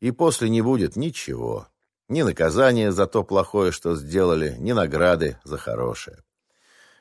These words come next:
Вы ощущаете себя исторической личностью? На вашем примере учились целые поколения людей схожей профессии. Филби, вы, Коэн. Благодаря вам был обретён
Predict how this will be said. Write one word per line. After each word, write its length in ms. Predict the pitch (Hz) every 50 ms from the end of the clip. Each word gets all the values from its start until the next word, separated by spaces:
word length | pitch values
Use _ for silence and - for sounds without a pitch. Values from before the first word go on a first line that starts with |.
| _ -
Вы 160 | 98 135 147
ощущаете 640 | 131 - - 135 117 - - 180 190 165 120 - 85
себя 380 | - - 90 95 92 87 78 67 -
исторической 720 | - 85 - - 113 113 92 - - 80 - - 101 104 110
личностью? 680 | 107 85 - - 69 65 - - - - 55 50 - _ _ _ _ _ _
На 140 | 76 85 98
вашем 260 | 104 95 - 98 90
примере 360 | 82 98 107 113 110 98 95
учились 420 | 98 98 - - 131 120 104 - -
целые 480 | - - - 117 127 131 131 123 123
поколения 640 | 113 - 104 - - 107 104 110 113 117 113 107 104
людей 360 | 98 98 92 85 107 113 110
схожей 380 | 95 - - 110 110 95 98 92
профессии. 800 | - - 104 117 - - 78 65 - - - 60 58 52 - _ _ _ _ _
Филби, 420 | - 92 107 104 98 98 85 87 87
вы, 300 | 78 76 101 113 107 95
Коэн. 440 | - - 117 120 113 107 101 92 - - - - - _ _ _ _ -
Благодаря 520 | - 76 78 76 82 85 90 90 95 90
вам 220 | 90 113 120 113 92
был 280 | 101 107 104 92 - -
обретён 560 | 80 76 90 87 82 - 113 117 113 -